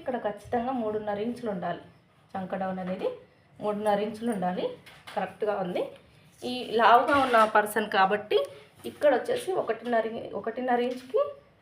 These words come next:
డౌన్ ఇచ్చుకోవాలి. ఈ విధంగా డౌన్ ఇచ్చేసుకొని ఇలా, ఇలా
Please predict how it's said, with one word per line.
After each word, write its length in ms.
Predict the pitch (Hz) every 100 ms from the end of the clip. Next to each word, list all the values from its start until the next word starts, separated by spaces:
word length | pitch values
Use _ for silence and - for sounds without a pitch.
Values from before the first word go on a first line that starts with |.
| _ 240
డౌన్ 200 | 226 202
ఇచ్చుకోవాలి. 480 | - - 90 - - - _ - - 226
ఈ 40 | 220
విధంగా 300 | 220 226 233 196
డౌన్ 160 | 196 190
ఇచ్చేసుకొని 540 | 180 190 - - - - - - _ _ _ - -
ఇలా, 140 | 214 165 - - - - - - _ _ - - - _ _ _ _ _ _ _ _ _ _ _ _ - _ _ 190
ఇలా 160 | 185